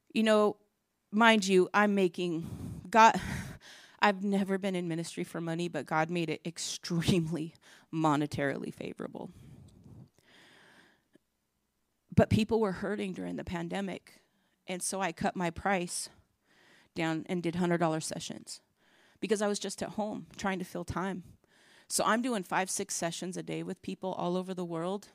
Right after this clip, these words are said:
six <laughs> days a week, and I have no outlet. I don't have Seth in the backyard at a picnic table. I don't have, you know, I had Nick and Kyle and Lori.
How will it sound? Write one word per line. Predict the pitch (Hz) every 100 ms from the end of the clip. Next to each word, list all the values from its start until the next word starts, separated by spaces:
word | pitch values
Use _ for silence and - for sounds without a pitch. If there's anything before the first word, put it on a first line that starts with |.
| _ _
six | - - - 165 -
<laughs> |
days | - 190
a | 185
week, | 180 226 - - _ _ _ _ _ _ _ _ -
and | 190
I | 196
have | 208 185
no | 185 185 190 202 208 214 202 -
outlet. | 196 - 160 - _ _ _ _ _ _ -
I | 180
don't | 202
have | 220 185
Seth | - 226 208
in | 190
the | 180
backyard | 185 185 - 196 185 175 165 175 - - -
at | 190
a | 180
picnic | - 208 220 -
table. | - 160 160 156 175 _ -
I | 180
don't | 190 202
have, | 175 196 196 196 - - - - - -
you | 202
know, | 196 196
I | 175
had | 202 185
Nick | 190 185
and | 190
Kyle | - 180 185
and | 185 180
Lori. | 196 202 180 196